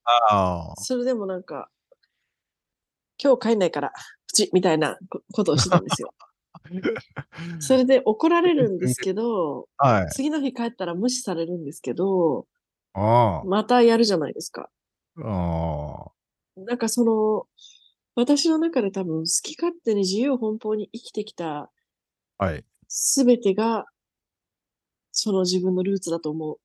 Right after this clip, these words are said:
Speaker 2: います。
Speaker 1: うーん。
Speaker 2: 自分が今、いろんなこととか、いろんな人に対しての理解力とか、なんか世の中の見方とか、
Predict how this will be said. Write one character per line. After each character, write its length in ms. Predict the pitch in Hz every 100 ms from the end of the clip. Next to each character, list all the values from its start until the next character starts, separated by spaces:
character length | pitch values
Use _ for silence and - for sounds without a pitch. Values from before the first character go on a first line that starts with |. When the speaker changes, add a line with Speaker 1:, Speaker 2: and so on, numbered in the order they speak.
| _ _
Speaker 2:
い 80 | 185
ま 160 | 165 147
す。 240 | - - _ _ _ _ -
Speaker 1:
う 40 | 185
ー 140 | 180
ん。 20 |
Speaker 2:
自 160 | 180 190
分 280 | 196 202 196
が 140 | 196
今、 460 | 208 196 175 170 - - _ _
い 80 | -
ろ 120 | 196 196
ん 60 |
な 100 | 196
こ 140 | 196 208
と 160 | 175
と 120 | 160
か、 140 | 160 160
い 80 | 165
ろ 140 | 175
ん 60 | 170
な 100 | 180
人 200 | - 190
に 120 | 170
対 180 | 160 165
し 40 |
て 100 | -
の 140 | 151 151
理 140 | 165
解 260 | 170 156 139
力 240 | 147 -
と 100 | -
か、 380 | - 147 139 135 - - _ _
な 120 | - 156
ん 40 |
か 200 | 143 120 131
世 220 | 190 185
の 100 | 196
中 460 | 185 180 165 143 110
の 140 | 160
見 140 | 156 160
方 260 | 160 139
と 120 | -
か、 320 | 165 147 135